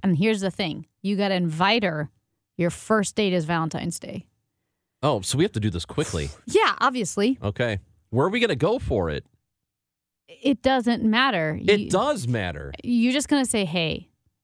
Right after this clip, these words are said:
Speaker 1: you seem like a nice
Speaker 2: We need to
Speaker 1: lady.
Speaker 2: go where the talent pool is decent.
Speaker 1: You seem like a nice lady.
Speaker 2: Yeah.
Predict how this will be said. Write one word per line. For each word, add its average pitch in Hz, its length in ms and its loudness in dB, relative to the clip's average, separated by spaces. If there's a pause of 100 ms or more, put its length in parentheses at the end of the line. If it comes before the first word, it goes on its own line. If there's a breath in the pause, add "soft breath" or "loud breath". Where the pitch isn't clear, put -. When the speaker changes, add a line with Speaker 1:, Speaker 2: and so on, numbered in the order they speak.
(420)
Speaker 1:
you 202 260 0
seem 196 240 -2
like 175 180 -2
a 165 40 -4
nice 156 240 -2
Speaker 2:
We 147 140 2
need - 80 0
to 180 60 0
Speaker 1:
lady. 175 80 2
Speaker 2:
go 156 100 2
where 143 100 -2
the 110 80 -4
talent 98 420 -4
pool 90 240 -4
is 73 100 -6
decent. 82 360 -6
Speaker 1:
You 214 140 2
seem 202 460 0
like 170 240 -2
a 165 40 -4
nice 160 400 -2
lady. 151 460 -2
Speaker 2:
Yeah. 82 180 -4